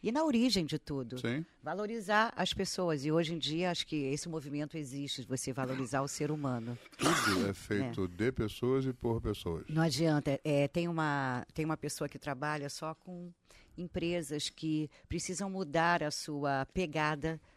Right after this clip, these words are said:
Speaker 1: é, com o funcionário, com o colaborador,
Speaker 2: Sim,
Speaker 1: né?
Speaker 2: claro.
Speaker 1: Fa-, a relação, ela ser produtiva. E nessa pesquisa, foi uma pesquisa feita até na Alemanha, é, existe uma de você dar pro seu colaborador, pro seu funcionário,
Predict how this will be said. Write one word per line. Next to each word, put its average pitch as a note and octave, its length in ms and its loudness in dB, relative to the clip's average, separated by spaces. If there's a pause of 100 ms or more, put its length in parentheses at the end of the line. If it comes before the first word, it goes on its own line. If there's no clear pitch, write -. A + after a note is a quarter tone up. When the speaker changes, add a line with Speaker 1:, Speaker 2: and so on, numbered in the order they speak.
(600)
Speaker 1:
é, C#3+ 220 -2
com - 140 -8
o D#3 40 -6
funcionário, C#3 640 -6
com D#3 120 -10
o - 20 -8
colaborador, C3 720 0
Speaker 2:
Sim, A#2+ 60 -6
Speaker 1:
né? B2 80 -8
Speaker 2:
claro. C3 360 -4 (380)
Speaker 1:
Fa-, F3+ 220 2
a D#3 100 4
relação, F3+ 420 2
ela F3 120 -2
ser - 160 -6
produtiva. D3+ 840 -2 (400)
E F#3 80 -2
nessa A3+ 320 0
pesquisa, G3 540 0
foi F#3 120 -2
uma F3 140 2
pesquisa F3 440 0
feita E3+ 240 -2
até E3 140 -2
na E3 100 0
Alemanha, D3+ 640 0 (380)
é, C#3 180 0
existe D#3+ 360 -2
uma F#3+ 80 -2
de - 100 -10
você G3 260 -2
dar D3+ 280 2
pro D3 160 -8
seu D3 280 -4
colaborador, C#3 760 -4
pro - 100 -12
seu C3+ 180 -6
funcionário, C3 800 -6